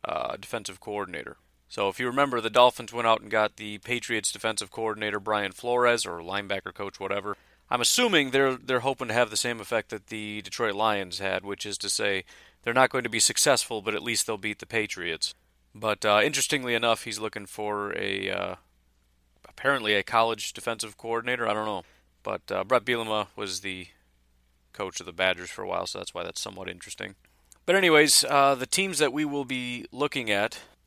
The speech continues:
yesterday the Chargers got blown out by the Patriots. The Saints ended up beating out the Eagles. Saints did not look very good at all, but, uh, ended up beating the Eagles. So the four teams left, Chiefs, Rams, Patriots, Saints.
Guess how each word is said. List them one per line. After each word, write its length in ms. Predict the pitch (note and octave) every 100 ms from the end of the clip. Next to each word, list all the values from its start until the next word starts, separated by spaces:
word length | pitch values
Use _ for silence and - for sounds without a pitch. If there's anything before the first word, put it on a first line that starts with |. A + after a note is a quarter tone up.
| _ _ -
yesterday 340 | A2+ - A#2+
the 100 | A2
Chargers 440 | - B2+ A#2+ A#2 G#2+
got 220 | A#2 G#2
blown 240 | A#2+ A#2
out 160 | A#2 G#2+
by 100 | A2
the 80 | G2
Patriots. 520 | C#3 C#3+ - C3+ -
The 100 | -
Saints 340 | - A2+ G#2+
ended 240 | A2+ G#2+ G#2+
up 100 | F#2+
beating 260 | A2 A2
out 200 | G#2+ G#2
the 140 | - B2+
Eagles. 280 | B2+ B2
Saints 260 | - D3+ -
did 120 | A#2
not 200 | A#2 A#2
look 140 | A2 G2+
very 220 | G#2 G2+
good 160 | G2+
at 100 | F#2+
all, 280 | G2+ G2+ F2+
but, 240 | F2 F#2+ - G#2
uh, 260 | F#2+ F#2 - _
ended 240 | - G2+ G2+
up 100 | F#2
beating 220 | G#2+ G2
the 160 | F#2
Eagles. 360 | G#2+ G2 F#2 - - _ _ _
So 100 | -
the 80 | A#2
four 220 | D#3+ F#3
teams 280 | - F#3+ C#3
left, 260 | E3 F3+ -
Chiefs, 360 | - F#3 -
Rams, 480 | D3+ D#3+ E3+ F3+ F#3
Patriots, 520 | - D#3 - D#3 C3+
Saints. 540 | - D#3 D3+ D#3+ -